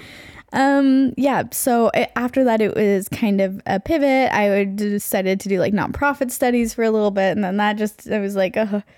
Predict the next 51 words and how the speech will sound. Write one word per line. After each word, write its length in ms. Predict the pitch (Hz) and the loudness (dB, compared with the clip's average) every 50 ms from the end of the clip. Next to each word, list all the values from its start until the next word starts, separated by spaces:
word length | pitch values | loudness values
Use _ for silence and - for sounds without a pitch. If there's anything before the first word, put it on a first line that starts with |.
| _ _ _ _ _ _ _ | _ _ _ _ _ _ _
<laughs> 480 | 165 175 - 233 254 - - 202 196 220 - - 554 277 - - - - - - - - - - | -8 -4 -2 -2 0 2 2 2 2 0 -2 -4 -6 -8 -8 -8 -20 -20 -20 -20 -20 -20 -18 -12
wow, 540 | - 170 180 190 190 190 175 180 214 - - - _ - | -4 -2 0 0 2 2 2 2 0 0 -4 -12 _ -2
there's 160 | 247 254 214 | -2 0 2
a 60 | 190 | 2
lot 260 | 190 190 185 170 131 | 4 4 4 2 2
going 220 | 202 202 185 190 185 | 0 0 0 0 0
on 200 | 196 196 202 208 | 0 0 2 2
here." 260 | 214 196 190 202 - - | 0 0 -2 -4 -6 -4
Um, 540 | - 214 208 202 196 190 190 196 190 - | -4 -2 0 0 0 0 0 0 -2 -2
and 380 | - 226 240 233 214 208 - - | 0 2 2 2 2 0 -2 -4
yeah, 280 | - 220 214 175 165 175 | -2 0 0 0 0 -2
so 220 | - - 233 240 | -2 -2 -2 0
really 320 | 240 269 302 302 294 262 | 0 0 2 2 2 2
it 80 | 226 226 | 2 2
was 180 | 208 202 202 190 | 2 2 0 0
just 180 | 180 180 - | -2 -6 -4
kinda 180 | - 220 190 175 | -4 -4 -4 -4
stumbled 460 | - - - 190 185 196 196 190 202 | -6 -4 -4 -4 -2 -2 -2 -2 -2
into 200 | 190 202 202 196 | -2 -2 -2 -2
something 380 | - - 185 208 208 202 202 196 | -2 -4 -4 -4 -2 -2 -4 -4
that, 160 | 185 - - - | -4 -6 -6 -6
like, 260 | 202 - - - - _ _ _ _ _ _ _ _ _ _ _ _ _ _ _ _ _ _ _ _ _ _ _ _ - _ _ _ _ - - - | -8 -8 -8 -10 -20 _ _ _ _ _ _ _ _ _ _ _ _ _ _ _ _ _ _ _ _ _ _ _ _ -20 _ _ _ _ -20 -20 -10
felt 340 | - - 170 156 - _ - | -6 -4 -4 -4 -6 _ -14
fine 640 | - - - - - 285 269 269 285 311 339 330 | -20 -20 -20 -10 -6 -2 -2 0 0 0 2 2
and 120 | 302 277 269 | 2 2 2
that 140 | 269 262 277 | 2 0 0
I 260 | 269 269 277 277 - - | 0 -2 -2 -2 -4 -6
was 160 | 294 294 - | -6 -8 -8
passionate 360 | - - 285 269 - - 302 | -6 -8 -8 -6 -2 -2 -2
about. 160 | 285 294 294 | 0 0 0
And 160 | 285 285 285 | 0 0 0
it, 80 | 285 - | 0 0
it 120 | - 262 269 | 0 0 0
was 120 | 277 277 | 0 2
more 220 | 277 320 359 403 392 | 2 2 2 0 -2
just, 200 | - 403 381 - | -4 -4 -4 -2
like, 120 | 381 320 | -4 -2
what 200 | 240 220 233 254 | -2 -2 -2 0
I 100 | 277 285 | 0 2
was 140 | 285 277 262 | 2 2 2
interested 460 | 240 233 262 294 302 - - - 196 | 2 2 2 0 -2 -4 -6 -6 -2
in 140 | 190 185 185 | -2 0 0
and 140 | 190 196 196 | 0 -2 -2
what 100 | 196 196 | -2 -2
I 100 | 190 185 | -2 -2
was 140 | 185 185 - | -4 -4 -4
naturally 340 | 185 180 196 - 190 175 190 | -6 -6 -6 -6 -6 -6 -4
good 200 | 196 208 220 214 | -2 -2 -2 -2
at, 180 | - - - | -4 -4 -4
right? 160 | - 208 202 | -2 -2 -2
It, 200 | 196 - - - | -2 -4 -6 -8